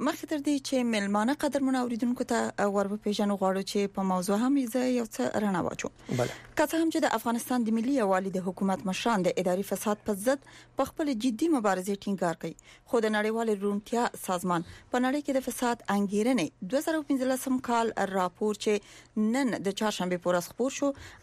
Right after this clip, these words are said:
Speaker 1: افغانستان، شمالي کوریا او سومالیا د نړۍ په یو سلو اووه شپېته هیوادونو کې تر ټولو فاسد دولتونه پیژندلي دي. ولې په افغانستان کې اداري فساد له منځه نه ځي؟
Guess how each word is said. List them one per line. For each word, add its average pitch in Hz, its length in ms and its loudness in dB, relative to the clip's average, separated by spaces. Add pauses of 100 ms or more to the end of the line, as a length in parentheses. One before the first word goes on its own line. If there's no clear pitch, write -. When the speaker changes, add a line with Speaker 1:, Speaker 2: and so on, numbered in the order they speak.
Speaker 1:
افغانستان، 277 680 0
شمالي 202 380 0 (120)
کوریا 190 400 0
او 196 100 0 (140)
سومالیا 180 480 2 (360)
د 202 40 4 (160)
نړۍ 220 280 0
په 233 40 -4 (140)
یو 269 120 0
سلو 247 300 -2
اووه 277 240 0
شپېته 196 220 0 (100)
هیوادونو 170 480 2
کې 185 80 0 (320)
تر 254 260 0
ټولو 339 300 2 (100)
فاسد 240 520 0
دولتونه 175 460 0 (220)
پیژندلي 180 500 -2
دي. - 140 -14 (1400)
ولې 330 360 2
په 320 60 0 (100)
افغانستان 226 520 0
کې - 200 -2
اداري 196 240 0
فساد 196 380 -2 (200)
له 190 200 -2
منځه 214 460 2
نه 131 140 -2
ځي؟ - 100 -6